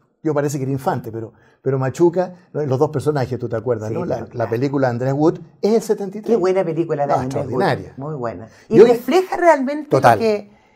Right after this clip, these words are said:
Speaker 2: ¿Y tú
Speaker 1: Total.
Speaker 2: tuviste machucas en
Speaker 1: Sí,
Speaker 2: tu
Speaker 1: pues,
Speaker 2: curso?
Speaker 1: obvio,
Speaker 2: Eh,
Speaker 1: obvio. De hecho, eh, uno de mis compañeros, eh, fue detenido y torturado después del golpe del setenta y cuatro. Yo lo visa-, visitaba en el campo de concentración de Puchuncaví.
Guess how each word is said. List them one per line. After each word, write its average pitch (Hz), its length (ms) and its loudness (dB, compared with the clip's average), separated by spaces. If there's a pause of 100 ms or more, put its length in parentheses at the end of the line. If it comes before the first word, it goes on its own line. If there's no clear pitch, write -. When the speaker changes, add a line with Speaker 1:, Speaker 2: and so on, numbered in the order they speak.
(320)
Speaker 2:
¿Y - 160 -4
tú 214 120 -4
Speaker 1:
Total. 220 160 2
Speaker 2:
tuviste 262 320 0
machucas 285 760 -8
en - 100 -2
Speaker 1:
Sí, 165 60 6
Speaker 2:
tu 226 60 -6
Speaker 1:
pues, 226 120 -4
Speaker 2:
curso? - 260 -8
Speaker 1:
obvio, 135 380 -4
Speaker 2:
Eh, 175 200 -4
Speaker 1:
obvio. 147 400 -2 (600)
De 123 360 2
hecho, 180 440 -4 (280)
eh, 107 420 -12
uno 123 220 -8
de 123 60 -6
mis 113 120 -8
compañeros, 113 680 -8 (420)
eh, 101 720 -10
fue 113 540 -4
detenido 107 440 -6
y 117 40 -2
torturado 123 760 -4
después 107 260 -12
del 113 120 -6
golpe 107 300 -8
del 104 40 -12
setenta 110 340 -12
y - 40 -18
cuatro. 139 220 -4
Yo 139 120 2
lo 143 100 0
visa-, 135 380 -4
visitaba 123 500 -6
en 139 60 -6
el 123 100 -8
campo 127 220 -4
de 120 60 -4
concentración 110 460 -8
de 120 80 -4
Puchuncaví. 110 640 -12